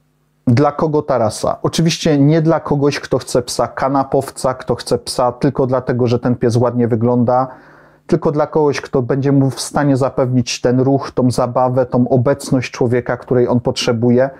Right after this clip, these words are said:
i będzie wiedział, że ten pies jednak te cechy teriera w nim są, że lubi pobiec za jakąś zwierzyną, że lubi się ubrudzić, że lubi w lesie, w parku,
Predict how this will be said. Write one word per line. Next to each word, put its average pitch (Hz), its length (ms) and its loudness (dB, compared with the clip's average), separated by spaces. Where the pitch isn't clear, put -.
i 175 160 4
będzie 147 340 2
wiedział, 139 340 2
że 123 140 0
ten 135 180 2
pies 135 460 0
jednak 147 420 2
te - 240 2
cechy 151 320 -2
teriera 135 460 2
w 131 60 -4
nim 131 140 2
są, 117 240 0
że 123 120 2
lubi 123 240 0
pobiec 127 380 0
za 127 140 2
jakąś 127 340 2
zwierzyną, 123 640 2
że 127 140 4
lubi 135 240 2
się 151 180 0
ubrudzić, 139 540 2
że 123 420 4
lubi 139 260 2
w 123 80 0
lesie, 139 380 2
w - 120 -8
parku, 131 540 0